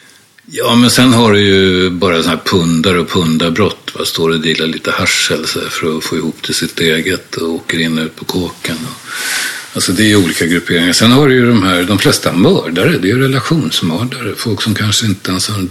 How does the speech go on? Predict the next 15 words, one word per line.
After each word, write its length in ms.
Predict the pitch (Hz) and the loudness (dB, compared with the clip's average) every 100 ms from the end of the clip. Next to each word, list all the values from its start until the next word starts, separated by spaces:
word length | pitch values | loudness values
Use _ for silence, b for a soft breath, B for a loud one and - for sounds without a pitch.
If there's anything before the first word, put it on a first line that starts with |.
| - | -4
prick 400 | 98 123 - - | -2 0 -2 -8
på 140 | 95 | -6
sig 140 | 90 95 | -4 -2
av 60 | |
något 220 | 87 98 - | -4 -4 -4
slag 420 | - 80 117 87 | -2 -2 -2 -2
och 80 | 80 | -4
så 160 | 104 | -6
slår 300 | 95 120 104 | -6 -2 -2
de 140 | 104 104 | 0 0
ihjäl 300 | 92 90 82 - B B B B - | -2 -6 -10 -14 B B B B -2
hustrun 460 | 117 - - 90 | 0 0 -2 -2
eller 180 | 85 85 | 0 -2
sambon 720 | 82 80 85 107 107 90 87 | -2 -4 -2 -2 -2 -2 -4
eller 400 | 82 85 85 85 | -4 -6 -6 -8